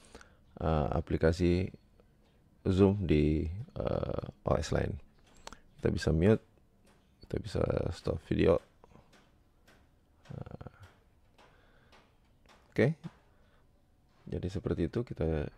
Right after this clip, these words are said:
end saja ini, end for all. Nah. Jadi untuk install Zoom di Linux caranya seperti itu. Eh, yang perlu kita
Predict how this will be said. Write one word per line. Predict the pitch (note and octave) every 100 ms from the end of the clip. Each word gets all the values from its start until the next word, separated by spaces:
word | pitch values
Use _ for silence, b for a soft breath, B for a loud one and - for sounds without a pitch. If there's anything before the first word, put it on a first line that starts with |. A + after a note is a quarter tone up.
| -
end | D#2+ E2
saja | E2+ E2 D#2
ini, | G2+ C3 - - -
end | - F#2 F#2 - _ _ _
for | - -
all. | - C#3+ C3 _ _ _ _ _ _ _ _ _ _ _ _ _ _ _ _ _ _ -
Nah. | - E2 - _ b b b b b b b b b _ _ _ _ _ _ _ - _ _ - _ - - _ -
Jadi | E2 C3 D#3+ - _ -
untuk | G2 E2+
install | G#2 A2+ A2 G2+ G#2 A#2+ - - -
Zoom | G#2 A#2+ A#2+ B2+ C3 - -
di | E2+ F#2 F2 F2+ F2 G#2 G#2+ A2 -
Linux | - F#2 G2+ C3+ -
caranya | - E2+ F#2+
seperti | - - -
itu. | - - - _ B B B - -
Eh, | - D2+ D#2 D#2+
yang | D#2+
perlu | F2+ F#2+
kita | - F2+